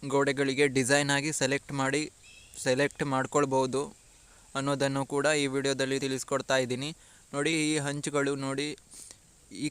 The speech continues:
ಕಡೆ ಸಿಮೆಂಟ್ ಹಾಕಿ ಗೋಡೆಗೆ ಅಂಟಿಸುವಂತಹದ್ದು. ಹಾಗೆ ಈ ಕಡೆ ನೋಡಿ, ಹೊರಮೈ ನೋಡಿ, ಈ, ಈ ಥರ ಪ್ಲೇನ್ ಆಗಿರುತ್ತೆ. ನೋಡೋದಕ್ಕೂ ತುಂಬ ಚೆನ್ನಾಗಿರುತ್ತೆ.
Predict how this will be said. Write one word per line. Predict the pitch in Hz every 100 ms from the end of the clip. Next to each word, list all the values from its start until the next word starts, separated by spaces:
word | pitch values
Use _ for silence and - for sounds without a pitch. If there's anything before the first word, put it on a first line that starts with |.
| -
ಕಡೆ | 151 151 151
ಸಿಮೆಂಟ್ | 139 147 143 143
ಹಾಕಿ | 135 - 165 - 143 131
ಗೋಡೆಗೆ | 139 143 147 147 131
ಅಂಟಿಸುವಂತಹದ್ದು. | 135 147 147 131 123 123 120 127 156 143
ಹಾಗೆ | 139 156 185 - - _ - - - _ - 151
ಈ | 151
ಕಡೆ | 165 156 151
ನೋಡಿ, | 147 156 139
ಹೊರಮೈ | 139 139 147 147
ನೋಡಿ, | 139 139 151 143
ಈ, | 147 -
ಈ | 143 -
ಥರ | 147 147
ಪ್ಲೇನ್ | 143 139 143
ಆಗಿರುತ್ತೆ. | 143 135 131 - 151 190 - - - - - _ _ 143
ನೋಡೋದಕ್ಕೂ | 147 170 165 - 170 165
ತುಂಬ | 156 151 160 -
ಚೆನ್ನಾಗಿರುತ್ತೆ. | 139 147 156 156 127 143